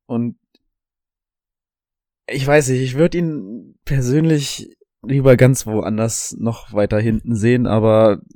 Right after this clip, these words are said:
ja, die Umstände haben sich verbessert. Viel, also ich hab halt viel, viele Sorgen, was seinen Fitnesszustand angeht, ob er, ob er wirklich mal eine Saison durchhält. Eigentlich, oder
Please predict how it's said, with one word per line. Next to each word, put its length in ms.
ja, 380
die 160
Umstände 520
haben 200
sich 200
verbessert. 640
Viel, 400
also 140
ich 120
hab 120
halt 160
viel, 480
viele 280
Sorgen, 600
was 180
seinen 680
Fitnesszustand 840
angeht, 300
ob 120
er, 140
ob 100
er 120
wirklich 260
mal 100
eine 120
Saison 460
durchhält. 760
Eigentlich, 600
oder 320